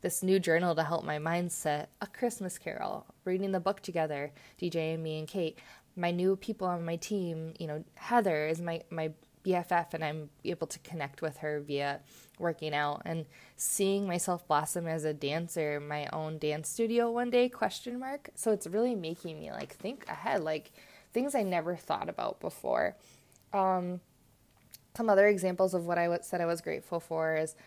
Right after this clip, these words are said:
um, systems to help me move forward. <laughs> Like, at work, it's paralyzing when there's so much on my plate,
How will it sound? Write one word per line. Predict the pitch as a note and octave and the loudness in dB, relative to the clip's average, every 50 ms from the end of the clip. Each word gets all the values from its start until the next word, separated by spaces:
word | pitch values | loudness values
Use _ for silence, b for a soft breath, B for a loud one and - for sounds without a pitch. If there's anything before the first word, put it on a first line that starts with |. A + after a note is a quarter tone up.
| B B B B - | B B B B -6
um, | - E3+ E3 E3 E3+ | -4 -4 -4 -4 -4
systems | - - G#3+ G#3+ G#3+ - G#3 G3 F#3+ F#3+ | 2 4 4 4 4 2 0 0 0 0
to | F3+ | -2
help | E3 E3 F#3 F3 - | -2 0 0 -2 0
me | F3+ F3 E3+ | -2 -4 -2
move | E3 E3 E3 E3 - | 0 2 0 0 0
forward. | - - E3 D#3+ D#3+ D#3 - E2 - F3 F3+ F#3 | 0 0 2 2 2 2 0 0 -2 -4 -6 -6
<laughs> | - | 0
Like, | G#3+ F3+ G3 G3 F#3+ - B B B B B B B B - | 0 2 2 2 0 -4 B B B B B B B B 0
at | F#3 F3+ - | 2 2 2
work, | F#3 F3+ F3+ - | 2 0 0 0
it's | G#3 G3 G3 - | 0 -2 -2 -4
paralyzing | - - F#3 E3 F3 F3+ D#3 C#3+ D3 D3 D#3 D#3+ D3+ D3+ D3+ | -6 -2 0 0 2 2 0 -2 -2 -4 -8 -8 -8 -8 -8
when | D3+ D3 | -10 -10
there's | D3 C#3+ C#3+ C#3+ | -10 -8 -8 -6
so | - - D#3 D3 | -6 -4 -6 -6
much | D3 D#3+ D#3+ - - | -6 -8 -10 -8 -8
on | E3+ E3 D#3+ | -10 -8 -8
my | D#3+ D#3+ | -10 -10
plate, | - - - E3 F3+ | -10 -8 -6 -6 -6